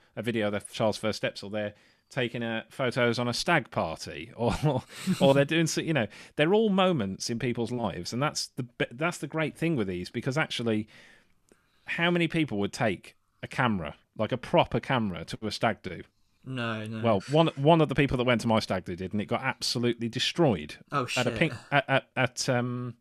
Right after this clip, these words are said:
Speaker 1: uh, what was it called? Bounce,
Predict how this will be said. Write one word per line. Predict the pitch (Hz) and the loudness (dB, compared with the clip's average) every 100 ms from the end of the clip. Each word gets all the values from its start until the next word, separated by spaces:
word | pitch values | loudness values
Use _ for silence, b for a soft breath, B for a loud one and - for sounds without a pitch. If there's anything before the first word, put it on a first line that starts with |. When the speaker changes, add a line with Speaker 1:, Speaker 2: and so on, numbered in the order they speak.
| _ - b b b b b b b 104 | _ -20 b b b b b b b -6
Speaker 1:
uh, | 110 107 107 101 104 101 - _ - | -4 -4 -4 -6 -6 -8 -12 _ -18
what | 113 | -16
was | 104 | -14
it | - | -16
called? | 107 87 - _ | -14 -14 -14 _
Bounce, | 131 113 - - - | -2 -2 -2 -6 -6